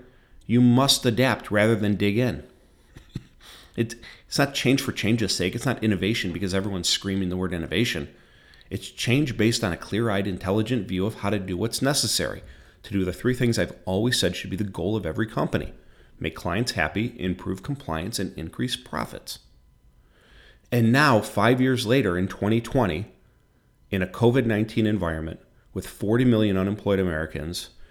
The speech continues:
a tremendous surge in unemployment, I'm here to tell you, I'm pushing all my chips in the middle of the table. I'm all in on looking for ways to use more back office partners to help assemble consumer reports.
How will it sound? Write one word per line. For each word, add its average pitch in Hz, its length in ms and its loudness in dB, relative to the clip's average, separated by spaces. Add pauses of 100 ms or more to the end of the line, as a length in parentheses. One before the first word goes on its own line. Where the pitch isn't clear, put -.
(220)
a - 60 -6
tremendous 104 800 0
surge 104 300 2
in 90 160 -2
unemployment, 95 800 -2 (540)
I'm 107 180 0
here 139 140 4
to 110 80 4
tell 123 240 4
you, 85 180 2 (400)
I'm 123 200 2
pushing 113 600 6 (220)
all 107 240 4
my 113 180 4
chips - 380 -2
in 92 80 -2
the 90 60 -2
middle 90 160 0
of 82 60 -6
the 85 60 -4
table. 80 500 -4 (380)
I'm 98 400 -2
all 107 280 8
in 90 440 0 (380)
on 85 260 -4 (140)
looking 107 500 2
for 117 220 0
ways 92 320 0
to - 100 -6
use 87 160 -4
more 92 260 -2
back 92 280 -4
office 92 280 -4
partners 82 520 -4
to - 100 -10
help 78 160 -8
assemble 78 320 -8
consumer 85 400 -8
reports. - 460 -10